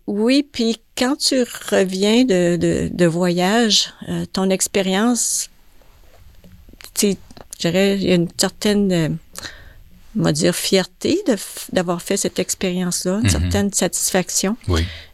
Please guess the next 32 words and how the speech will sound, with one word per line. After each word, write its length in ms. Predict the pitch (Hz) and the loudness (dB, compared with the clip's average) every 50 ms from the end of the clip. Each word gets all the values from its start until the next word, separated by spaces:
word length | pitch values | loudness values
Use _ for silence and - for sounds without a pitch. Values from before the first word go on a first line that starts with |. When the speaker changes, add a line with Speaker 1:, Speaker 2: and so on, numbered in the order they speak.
| - - | -4 0
Speaker 1:
Euh, 160 | 170 175 170 170 - | 2 4 4 2 2
puis 140 | - 202 | 0 2
de 60 | 185 196 | 2 2
la 80 | 190 180 | 0 0
partager, 720 | - 208 208 - - - 185 180 170 175 185 214 247 262 | -2 -4 -6 -6 -4 -2 -2 0 0 0 0 0 -2 -2
bien, 200 | 190 180 170 170 | -2 -2 0 0
c'est, 520 | 165 - - 170 165 165 165 165 160 - - - | 0 0 0 0 0 0 0 0 -2 -4 -6 -6
des 160 | - - 165 | -4 -4 -4
fois, 200 | - - 202 208 | -2 0 -2 0
les 200 | 202 185 170 165 | 2 2 2 2
gens 320 | 165 - 180 190 208 220 233 - - - - - - - _ - _ _ _ _ _ - - - | 2 2 2 2 0 0 -2 -6 -10 -20 -20 -20 -20 -20 _ -20 _ _ _ _ _ -20 -6 -2
s-, 340 | - - - - - - - _ - _ _ - _ _ _ - - - | 0 0 2 2 0 -2 -4 _ -20 _ _ -20 _ _ _ -20 -12 -6
s-, 220 | - - - - - - | -4 -4 -4 -6 -4 -2
sont 260 | - - 160 170 170 - - | 0 0 0 0 -2 -2 0
intéressés, 960 | 190 196 190 185 - - 208 202 185 190 170 160 - - - 233 262 285 247 | 0 0 0 0 2 2 2 4 4 2 2 2 0 0 2 2 2 4 2
mais 340 | 196 185 180 180 175 - - _ - - - | 2 2 4 2 2 0 -2 _ -18 -10 0
ils, 200 | - 180 180 175 - - - - - - - | 2 2 2 2 0 -4 -4 -4 -6 -2 0
ils 240 | 185 175 175 - 190 | 2 2 2 2 2
ont 80 | 214 | 4
leur 220 | 226 202 180 - - | 4 2 2 0 -2
quotidien. 720 | - 170 170 - - - 160 143 - - 165 180 180 170 - - - - _ _ - _ - _ _ _ - | -2 -2 -2 -2 -2 -4 -4 -6 -4 -2 -2 -2 -2 -6 -8 -14 -20 -20 _ _ -20 _ -20 _ _ _ -10
Donc 260 | 170 185 190 190 190 | -2 0 0 2 4
ça, 160 | - - 277 339 | 4 4 4 4
c'est 200 | - - 196 - - - - - - - - - | 2 0 -2 -4 -6 -14 -8 -6 -6 -6 -6 -2
plus, 400 | - 208 226 107 80 101 107 98 | 0 2 2 4 4 2 2 0
Speaker 2:
Mhm. 40 | 85 - - - - - - - - - - - - - - | -2 -6 -12 -16 -18 -20 -20 -20 -20 -20 -20 -20 -20 -12 -6
Speaker 1:
je 120 | - 180 | -4 -2
dirais, 140 | 160 180 175 | 0 -2 -2
comme 340 | - - 175 160 156 151 156 - - - - - - - - - - - - | -2 -2 -4 -2 -2 -4 -6 -8 -12 -18 -20 -20 -20 -20 -20 -20 -20 -12 -4
un 140 | - 185 175 | -2 0 0
choc 380 | - - - - 220 - - - | 2 2 2 2 0 0 0 -2
aussi 480 | 180 170 - - - 208 214 220 226 | 0 0 0 0 0 0 0 -2 -2